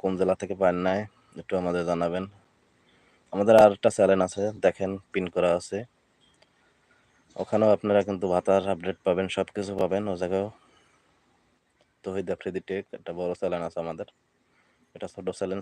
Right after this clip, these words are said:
সেকেন্ড আইডি আমাদের। যাই হোক, কোন জেলা থেকে টাকা পান না, একটু আমাদের জানান কমেন্ট করে, আমরা চেষ্টা করব জানানোর যে কবে দেবে। আর অবশ্যই নগদের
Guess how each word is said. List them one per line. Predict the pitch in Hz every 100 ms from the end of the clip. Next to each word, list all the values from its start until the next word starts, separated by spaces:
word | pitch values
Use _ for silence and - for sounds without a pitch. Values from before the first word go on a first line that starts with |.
| -
সেকেন্ড | 95 95 90
আইডি | 87 - _ _ _ _
আমাদের। | 85 85 98 _ _ _ _ - _ _ _ _ _ 101
যাই | 120
হোক, | - _ _
কোন | 107 107
জেলা | 104 104 107
থেকে | 101 104
টাকা | 98 101
পান | 101 101
না, | 98
একটু | - 98
আমাদের | 95 92 85
জানান | 92 90 82 -
কমেন্ট | 90 90
করে, | 90 92 101 _ _ _ 95
আমরা | 87 90
চেষ্টা | 95 - 101
করব | 98 92 107 - _ 90
জানানোর | 92 90 90 90
যে | 87 92
কবে | 87 85
দেবে। | 85 85 _ _ _ _ _ _ _ _ _ _ _ - _ _ _ _ _ _ _
আর | 87 92
অবশ্যই | 101 - 123 117
নগদের | 110 101 110 -